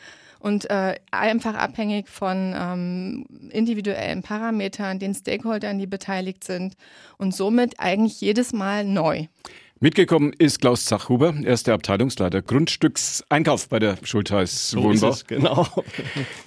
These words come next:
Speaker 2: Was reizt Sie an dem Beruf? Wie sind Sie dazugekommen? Sie sind Architekt?
Speaker 3: Genau. Ich hab auch, äh, bevor ich bei Schultheiß gelandet bin, was schon fast zwanzig Jahre her ist, eigentlich ein eigenes Architekturbüro in Erlangen betrieben.
Speaker 2: Mhm.
Speaker 3: Und, äh,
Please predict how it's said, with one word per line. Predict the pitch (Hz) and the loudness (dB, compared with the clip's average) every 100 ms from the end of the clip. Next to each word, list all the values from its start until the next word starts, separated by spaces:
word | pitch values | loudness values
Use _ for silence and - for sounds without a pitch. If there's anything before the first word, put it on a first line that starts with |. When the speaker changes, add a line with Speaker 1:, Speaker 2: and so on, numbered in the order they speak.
| - - | -18 -2
Speaker 2:
Was | 120 123 | 0 4
reizt | 110 98 92 - | 4 4 2 2
Sie | - 98 | 2 4
an | 101 | 4
dem | 101 101 104 | 2 2 2
Beruf? | 107 98 117 | 0 0 0
Wie | 117 | -2
sind | 113 110 | 2 2
Sie | 110 | 2
dazugekommen? | 95 95 107 95 90 104 | 0 0 0 0 2 0
Sie | 110 127 | 0 0
sind | 135 | 0
Architekt? | 127 92 127 - - - - _ | 0 -2 -6 -8 -10 -12 -20 _
Speaker 3:
Genau. | - 143 135 98 98 113 | -4 0 0 -2 -4 -8
Ich | 139 - - | -6 -6 -2
hab | 127 - | -2 2
auch, | 117 123 - - | 2 2 -2 -10
äh, | - 117 117 117 107 - | -4 -2 0 -2 -4 -8
bevor | 113 - 135 | -8 -2 0
ich | 165 - | 0 -2
bei | 113 | -4
Schultheiß | - 147 160 131 123 | -4 -8 -6 -6 -4
gelandet | 110 92 127 - | -6 -6 -6 -8
bin, | - 196 | -8 -6
was | 107 - | -6 -4
schon | 113 107 | -6 -4
fast | 110 - | -6 -6
zwanzig | - 113 110 110 | -6 -6 -4 -2
Jahre | 110 107 | 0 2
her | 101 107 | 2 2
ist, | 151 - | 2 0
eigentlich | - 110 113 113 110 | -4 -6 -4 -4 -6
ein | 95 | -4
eigenes | 90 117 120 120 - | -2 -2 -2 -4 -2
Architekturbüro | 110 110 107 127 170 127 113 | -4 -2 -4 -2 0 2 2
in | 85 | 2
Erlangen | 147 175 110 | 0 2 0
betrieben. | 107 92 104 127 185 | -2 -4 -6 -4 -6
Speaker 2:
Mhm. | - 151 - - - - - | -8 -16 -18 -20 -20 -20 -12
Speaker 3:
Und, | - 117 117 120 120 110 | 0 2 4 4 2 0
äh, | - 113 110 110 110 | 0 2 2 2 0